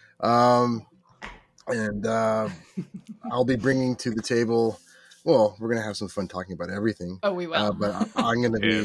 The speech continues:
Speaker 3: Yeah.
Speaker 1: uh, doing the, uh, on this day in science, or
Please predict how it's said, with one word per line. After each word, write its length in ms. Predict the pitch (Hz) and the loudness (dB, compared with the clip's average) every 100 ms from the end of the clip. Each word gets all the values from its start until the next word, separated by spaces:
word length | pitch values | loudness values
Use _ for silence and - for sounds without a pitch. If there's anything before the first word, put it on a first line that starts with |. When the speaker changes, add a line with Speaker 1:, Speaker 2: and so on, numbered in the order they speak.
| 104 | 0
Speaker 3:
Yeah. 160 | 101 98 | -2 -4
Speaker 1:
uh, 60 | |
doing 460 | 92 104 101 98 92 | -4 -4 -4 -4 -4
the, 260 | 98 95 | -2 0
uh, 180 | 92 92 87 _ _ _ _ _ _ _ | -2 -4 -8 _ _ _ _ _ _ _
on 180 | 110 98 | -10 -4
this 180 | 98 - | -2 0
day 220 | 92 113 | 0 0
in 140 | 117 120 | 0 0
science, 420 | 131 139 233 - | 0 0 -2 -6
or 200 | 92 | -10